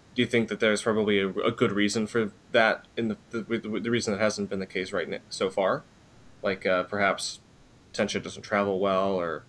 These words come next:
I mean, obviously tea has to be, uh, processed wherever it's, wherever it's picked, right? You, you got, like, a six-hour, eight-hour clock on that, on those leaves before they start to really oxidize.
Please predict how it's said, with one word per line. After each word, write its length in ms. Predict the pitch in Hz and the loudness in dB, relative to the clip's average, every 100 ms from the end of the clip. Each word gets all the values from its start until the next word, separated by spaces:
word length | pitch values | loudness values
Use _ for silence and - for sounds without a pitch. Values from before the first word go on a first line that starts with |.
| - - - - | -20 -20 -12 4
I 40 | |
mean, 80 | 127 | 8
obviously 340 | 135 135 113 - - | 8 6 0 -4 -14
tea 140 | - 123 | -2 2
has 160 | 107 - | 2 0
to 100 | 101 | -4
be, 360 | 95 92 87 - | -2 -2 -4 -4
uh, 200 | 92 90 | -2 -2
processed 720 | - 107 101 95 87 - - - - - - - - 117 | -2 0 0 0 -2 -4 -10 -18 -20 -20 -20 -20 -20 -4
wherever 380 | 123 117 107 98 | 4 6 6 2
it's, 200 | 82 - - | -2 -8 -12
wherever 280 | - 101 87 | -4 -2 -2
it's 100 | 78 | -6
picked, 280 | - 104 92 | -4 -4 0
right? 140 | 90 | 0
You, 280 | 67 101 95 | 0 -2 -2
you 80 | - | -4
got, 120 | 101 | -2
like, 140 | 90 - | -2 -6
a 60 | |
six-hour, 580 | - - - 92 90 90 | -10 -10 -2 2 2 2
eight-hour 480 | 95 90 87 87 - - - - - | 2 2 2 0 -4 -16 -20 -20 -4
clock 320 | 107 95 - | 2 2 2
on 80 | 92 | -2
that, 200 | 92 - | -2 -4
on 80 | 98 | -4
those 220 | 98 95 | -4 -4
leaves 180 | 92 92 | -6 -6
before 160 | 92 92 | -8 -8
they 80 | |
start 240 | 87 87 78 | -4 -4 -4
to 80 | 80 | -6
really 240 | 87 82 | -8 -4
oxidize. 560 | 80 - 90 92 110 | -6 -4 -2 -2 -4